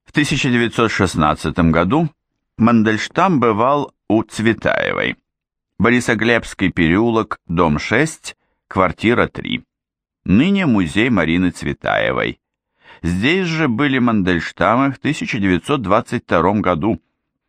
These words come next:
незадолго до отъезда Цветаевой за границу. Об этой последней встрече Цветаевой и Мандельштама упоминает Надежда Мандельштам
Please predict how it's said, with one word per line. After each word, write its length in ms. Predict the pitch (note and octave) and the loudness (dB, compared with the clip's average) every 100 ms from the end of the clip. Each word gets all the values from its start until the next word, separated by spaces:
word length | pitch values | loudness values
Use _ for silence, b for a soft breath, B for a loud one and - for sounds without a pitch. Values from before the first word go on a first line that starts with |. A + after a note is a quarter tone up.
| _ | _
незадолго 600 | G2+ G#2 G#2 F#2+ C3+ G#2+ F#2 | 0 2 2 2 2 2 2
до 180 | F2+ | 2
отъезда 460 | F2 - G2+ G2 F2 | 0 0 -2 0 -4
Цветаевой 760 | - D#2+ C#2+ F2 G2+ G2 F#2+ | -2 -4 -2 0 2 2 0
за 140 | E2 F2 | 0 -2
границу. 640 | E2 D#2+ C2 G#1+ - - - _ _ _ _ _ b b b | 0 0 -2 -6 -8 -12 -12 _ _ _ _ _ b b b
Об 240 | - A2+ | 0 2
этой 280 | F3 F#3 E3+ | 0 0 -2
последней 640 | D#3 C3+ - B2+ C3 A2+ G#2 | 0 -2 -2 -2 0 0 -2
встрече 460 | - G#2 G#2 G2 | -2 -2 0 0
Цветаевой 840 | F2 E2 D#2 - E2 D#2 D2+ D2 - | -4 -2 -2 0 2 2 0 -2 -2
и 100 | E2 | 0
Мандельштама 1040 | D#2 D2 D2 C#2+ C2+ - - E2 G#2 B2+ C#3 _ _ B B - | 2 2 0 -2 -6 -8 0 2 2 -2 -6 _ _ B B -4
упоминает 640 | G2+ C3+ C3+ E3+ F#3+ F3 | 0 2 2 0 -2 -2
Надежда 520 | C3 B2 C3 B2+ G#2+ | -2 -2 0 -2 0
Мандельштам 880 | G#2 G2 E2 E2 C#2 - G#2 C#3 D3 | 2 2 2 0 -2 -4 0 0 -2